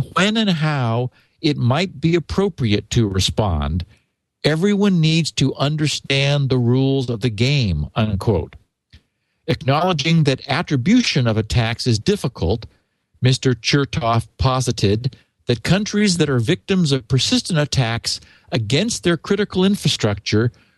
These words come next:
should be permitted to incapacitate the platform used as the source of the attack,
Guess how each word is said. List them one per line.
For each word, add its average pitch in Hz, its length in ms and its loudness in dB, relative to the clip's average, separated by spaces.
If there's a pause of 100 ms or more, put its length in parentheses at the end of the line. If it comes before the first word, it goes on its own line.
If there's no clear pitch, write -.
should 208 380 0
be 226 140 2
permitted 202 760 0 (280)
to 143 280 0
incapacitate 190 1300 -2 (300)
the 120 100 0
platform 180 840 0
used 147 680 2
as 127 340 -2
the 117 100 0
source 165 500 -2
of 143 120 -4
the 151 140 2
attack, 107 600 -4